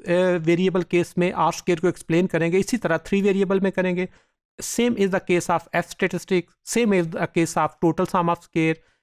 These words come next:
इसी तरह हम, uh, like, uh, आपके residual sum of square को लेंगे, इसी तरह हम explained sum of square को लेंगे, mean sum of square को लेंगे, वो हंड्रेड परसेंट सेम होगा। बस, uh, आप जब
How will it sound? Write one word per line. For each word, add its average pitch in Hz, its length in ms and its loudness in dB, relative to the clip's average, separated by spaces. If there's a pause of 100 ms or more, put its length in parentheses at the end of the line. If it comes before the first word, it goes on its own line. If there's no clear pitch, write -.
इसी 208 200 0
तरह 185 280 0
हम, 175 220 0
uh, 160 460 0
like, 160 200 -2
uh, 160 260 0 (360)
आपके - 280 0
residual 160 440 0
sum 165 220 0
of - 140 -4
square 156 220 -2
को 160 120 -2
लेंगे, 147 280 0 (360)
इसी 196 180 0
तरह 196 180 0
हम 190 120 0 (100)
explained 175 420 -2
sum 165 260 0
of 151 160 -4
square 151 220 -2
को 156 100 0
लेंगे, 147 400 2
mean 175 380 2
sum 165 200 0
of 151 140 -4
square 147 200 -2
को 147 120 -2
लेंगे, 147 280 -2 (280)
वो 247 80 2
हंड्रेड 233 300 2
परसेंट 175 280 -2
सेम 143 180 0
होगा। 113 260 -4 (300)
बस, 240 180 0 (260)
uh, 175 40 2
आप 190 460 0
जब 190 140 0